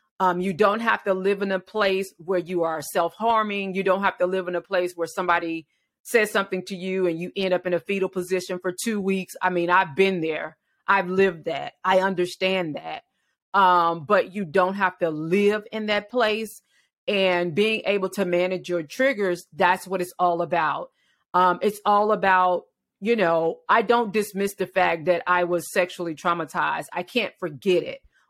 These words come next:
but I don't have to live in it every day. It doesn't have to consume me, and it doesn't have to move me and, and force me into decisions. So, um, that's very important when it comes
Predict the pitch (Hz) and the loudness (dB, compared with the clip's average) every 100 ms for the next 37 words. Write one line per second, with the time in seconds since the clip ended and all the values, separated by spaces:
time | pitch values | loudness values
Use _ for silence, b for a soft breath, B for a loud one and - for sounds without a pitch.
0 | _ 262 233 208 208 214 214 196 - 175 | _ 4 4 2 2 2 2 0 0 0
1 | 190 220 240 185 160 160 - - 190 151 | 0 -2 -2 -2 -4 -4 -8 -2 0 0
2 | 160 143 160 143 131 139 - - 180 208 | -4 -2 0 0 -4 -10 -14 -4 0 2
3 | 214 220 208 196 185 196 170 - 226 233 | 2 0 0 0 -4 -8 -8 -6 -4 -2
4 | 214 160 156 160 156 _ _ 202 208 175 | -2 -2 -4 -4 -8 _ _ -4 -2 2
5 | 220 285 330 262 196 - 175 170 196 233 | 2 2 0 0 -2 0 -2 0 2 0
6 | 190 143 151 151 156 - _ 180 170 160 | -2 -6 -6 -8 -10 -14 _ -4 -4 -4
7 | 170 165 - 240 214 208 202 190 185 180 | -6 -6 -2 0 0 -2 -6 -4 -4 -6
8 | 156 151 - 247 185 160 143 - 196 180 | -8 -8 -2 0 0 -4 -6 0 2 4
9 | 170 160 b b b b _ - 202 180 | 2 -2 b b b b _ -2 2 2
10 | 180 220 220 - 208 208 190 180 - 196 | 2 0 0 0 0 0 0 -2 0 0
11 | 175 170 165 165 196 165 165 | 0 -4 -6 -4 -4 -4 -6